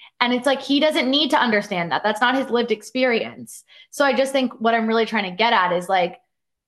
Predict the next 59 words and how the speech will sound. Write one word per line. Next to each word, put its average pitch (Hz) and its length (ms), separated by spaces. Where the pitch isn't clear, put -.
it's 262 180
really 262 300
important 220 400
to - 60
have 214 120
people 202 220
in 202 100
your 185 140
life 196 240
that 180 140
share 190 240
your 185 160
lived 180 240
experience 180 640
in 180 120
some 180 240
way 190 460
and 214 120
share 202 200
parts - 240
of 196 40
your 180 160
identity. 175 540
And 208 140
maybe 196 220
that 190 100
identity 180 440
is 175 80
being 180 220
a 170 80
woman. 180 320
Maybe 180 320
that 180 140
identity 180 420
is 175 80
your - 120
culture, - 460
ethnicity. 202 600
Maybe 185 140
that 190 100
identity 190 400
is 214 80
your 214 80
sexuality, 208 640
whatever 185 280
it 196 120
is. 202 260
That 233 160
chosen 233 420
family 214 400
is, 185 100
like, 180 160
so 247 680
important. 208 560
And 220 140
we, 233 100
like, 254 220
neglect 220 420
it, - 160